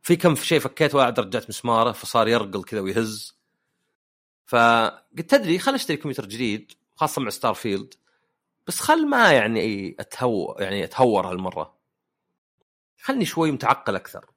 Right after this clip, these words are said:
خل آخذ كور آي فايف، مو بسفن، بستمية ريال بدل ألف ومئتين ولا ألف وأربعة. وخل آخذ ماذر بورد،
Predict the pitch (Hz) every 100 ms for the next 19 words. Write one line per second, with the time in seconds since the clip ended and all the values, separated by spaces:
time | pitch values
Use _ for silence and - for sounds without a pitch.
0 | _ _ _ _ _ _ _ _ _ _
1 | - 226 208 175 - 151 123 - 110 92
2 | 113 127 - 107 92 117 165 - _ _
3 | _ _ _ _ _ _ _ - - 165
4 | 147 123 123 95 92 101 95 - 95 -
5 | 98 85 85 92 85 82 - _ _ _
6 | _ _ _ _ - 220 240 233 190 185
7 | 165 139 170 190 147 -